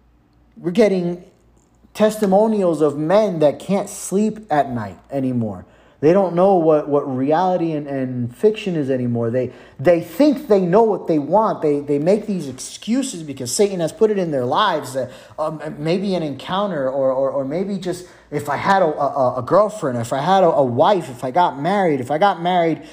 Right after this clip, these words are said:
is one of the, the biggest, one of the biggest confused sexual lies that Satan has given the young men of the church in this day and age. And I know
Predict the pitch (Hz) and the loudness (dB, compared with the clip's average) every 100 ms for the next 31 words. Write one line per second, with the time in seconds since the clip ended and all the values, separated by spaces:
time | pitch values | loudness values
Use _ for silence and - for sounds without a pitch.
0 | - 139 139 170 165 156 151 - 156 131 | -6 -6 2 2 2 -2 -6 -2 -2 -2
1 | - _ _ _ - 359 349 277 214 - | -8 _ _ _ -2 2 2 0 -4 -6
2 | - - - - 214 220 185 233 214 170 | -12 -16 -18 0 2 2 -2 -2 -2 -4
3 | - 349 349 311 214 - - - - - | -6 2 2 2 -2 -2 -12 -20 -4 0
4 | 202 185 - 196 226 220 208 - - _ | 0 -2 -6 -2 0 0 -4 -8 -20 _
5 | - - - - 220 - 233 185 175 175 | -10 -4 -2 2 2 2 0 2 4 2
6 | 175 165 165 147 - 196 180 170 160 156 | 2 -2 -4 -8 -6 -6 -6 -8 -6 -6
7 | 135 - 165 160 143 135 156 160 160 160 | -8 -6 -4 -4 -6 -6 -6 -6 -4 -4
8 | 135 135 170 151 131 147 151 131 123 120 | -6 -2 -2 -2 -6 -6 -6 -4 -4 -4
9 | 131 139 165 240 196 190 | -6 -4 -4 2 4 2